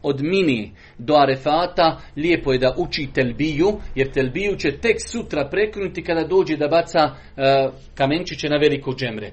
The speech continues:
Znači, telbija se cijelo vrijeme može učiti, može se učiti Kur'an, mogu se učiti dove, može se zikrit. <clears throat> Dan Arefata je jedan poseban dan. E,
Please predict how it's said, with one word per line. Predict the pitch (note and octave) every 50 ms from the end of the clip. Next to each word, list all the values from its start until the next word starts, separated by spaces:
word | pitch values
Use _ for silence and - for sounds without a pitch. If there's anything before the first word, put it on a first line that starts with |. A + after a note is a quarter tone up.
| - - - -
Znači, | G#3+ G3 - D#3+ C#3
telbija | C3+ C#3 C3 C3 D3 F3+ F#3 F3 D#3
se | - - B2
cijelo | - - E3 F3 F3 D#3 C#3 B2+
vrijeme | A#2 A#2 C3 C#3+ C#3+ C#3+ C#3 C3+ C3+ - - -
može | - C3 C#3 B2 - C3
učiti, | D3+ D#3+ D#3+ D#3 D3 - C#3+ C3 C3+ - - -
može | D3 D3 C3 B2+ A#2+
se | - C#3
učiti | C3+ - A#2+ A2+ A#2
Kur'an, | - C#3+ D#3 D3 C#3 C3+ C3 B2
mogu | B2 C3+ C3 B2+ B2
se | B2 -
učiti | B2+ B2 - A#2+ - A#2
dove, | G#2+ B2+ C#3 C#3 C3 A#2+
može | B2+ A#2+ A#2 A#2+
se | - C3+
zikrit. | A#2+ A2+ A#2 G#2+ - - - - - - -
<clears throat> | - - C#3 B2 G#2+ - - - - - - - - - - - - - - - - - - - - - - - - - - - - -
Dan | A3 C4 B3
Arefata | A3 G3+ F#3 - F#3+ F#3+ F#3 - F#3
je | E3
jedan | D#3+ D#3+ D3+ C3
poseban | C#3+ D#3+ D#3+ - E3 C3 B2+ B2 A#2
dan. | C3+ D#3+ E3+ E3+
E, | E3